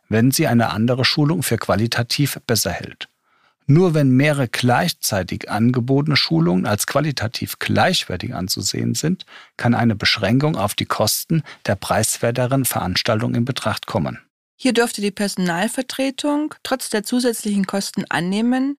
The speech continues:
Speaker 2: dass eine Präsenzschulung im Hinblick auf den erzielenden Lernerfolg wesentlich effektiver ist als eine Online-Schulung. Das gilt auch dann, wenn die Lerninhalte identisch sein sollten.
Speaker 1: Das Landesarbeitsgericht stellte dabei auf wesentliche Unterschiede zwischen Präsenzseminar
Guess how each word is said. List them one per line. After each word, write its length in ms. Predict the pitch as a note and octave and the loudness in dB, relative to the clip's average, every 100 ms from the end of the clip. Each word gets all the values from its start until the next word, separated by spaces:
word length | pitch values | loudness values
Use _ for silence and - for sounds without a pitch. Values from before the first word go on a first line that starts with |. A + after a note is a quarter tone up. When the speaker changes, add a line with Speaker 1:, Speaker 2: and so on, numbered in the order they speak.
| - | -8
Speaker 2:
dass 160 | G#3 | -4
eine 160 | - G#3 | 0 0
Präsenzschulung 800 | G3 F#3 F3+ G3 G#3+ - B3+ C4 | 0 0 0 0 0 -2 0 0
im 160 | - F#3+ | 2 2
Hinblick 520 | G3+ G#3+ G#3 B3 - | 2 2 2 -2 -2
auf 100 | G3 | -4
den 160 | G3+ - | -4 -6
erzielenden 580 | F#3 - G#3 G#3+ F#3 | -6 -4 0 2 2
Lernerfolg 720 | E3+ E3 F3+ G#3+ - B3 A#3+ F#3 | 0 0 -2 -4 -2 -4 -4 -8
wesentlich 680 | E3+ F3+ G3 A3 A3 - | -2 -2 0 -2 -2 -4
effektiver 640 | F#3 F#3+ - - G3 - - | -6 -6 -8 -4 -2 -2 -4
ist 300 | B3 - - | -4 -6 -4
als 180 | G#3+ - | -2 -2
eine 240 | A3+ - | -4 -2
Online-Schulung. 920 | A3 G#3+ G3 F3 - F3+ E3+ E3+ F3+ - _ - | 0 2 0 -2 -4 -6 -6 -8 -8 -12 _ -6
Das 180 | G3+ - | -4 -2
gilt 200 | G#3 - | -2 -2
auch 140 | - - | -4 -4
dann, 420 | E3 F3+ A#3+ C#4+ - | -4 -2 -4 -8 -2
wenn 80 | G3 | 0
die 80 | F3+ | 2
Lerninhalte 800 | F3 E3+ - A3+ A3 A#3 A#3 | 2 0 -2 -4 -2 -2 -2
identisch 500 | A3 G3+ F#3 F3+ F3 | -4 -2 -2 -4 -8
sein 280 | - D3+ D#3+ | -6 -6 -4
sollten. 640 | F3 E3 D#3+ - F3 F3+ F3+ _ _ _ - | -4 -4 -6 -6 -6 -6 -8 _ _ _ -2
Speaker 1:
Das 200 | A2+ - | 0 2
Landesarbeitsgericht 1300 | A2 D#3 - - G#2 B2 C3+ - - C#3+ D#3+ - | 2 0 -2 -2 0 2 0 0 0 0 0 -2
stellte 380 | - - B2 C3 | -4 0 0 0
dabei 360 | B2 A#2+ A2+ A#2 | 0 0 0 0
auf 200 | G#2+ - | -2 -2
wesentliche 500 | A2 A2 C3+ B2 A#2 | 0 2 2 2 2
Unterschiede 520 | A#2 B2+ - C#3 B2+ | 2 2 2 2 0
zwischen 340 | - A2+ A2 | 0 0 0
Präsenzseminar 1000 | - F#2+ - G2+ A2 C#3 B2+ B2 B2+ C#3 | -2 -2 0 0 0 0 2 4 2 0